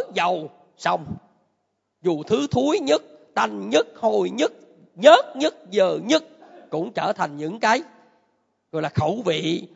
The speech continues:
mà gọi là hot nhất. Đây là những điều nên để ý. Vì vậy, không đơn giản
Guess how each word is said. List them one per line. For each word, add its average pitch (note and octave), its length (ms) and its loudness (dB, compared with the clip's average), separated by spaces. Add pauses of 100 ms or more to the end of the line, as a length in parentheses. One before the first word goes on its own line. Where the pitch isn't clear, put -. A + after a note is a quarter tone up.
mà D3 100 -8
gọi D3+ 140 -4
là C#3 300 -4 (800)
hot B3+ 300 8 (100)
nhất. B3+ 220 0 (3500)
Đây F3+ 200 2
là D3 80 -6
những D3 160 -8
điều D3+ 200 -8
nên D#3 180 -12
để C3+ 120 -12
ý. E3+ 240 -12 (760)
Vì F#3 220 4
vậy, F3 300 4 (800)
không A3+ 300 6
đơn G3+ 240 4
giản E3+ 340 -8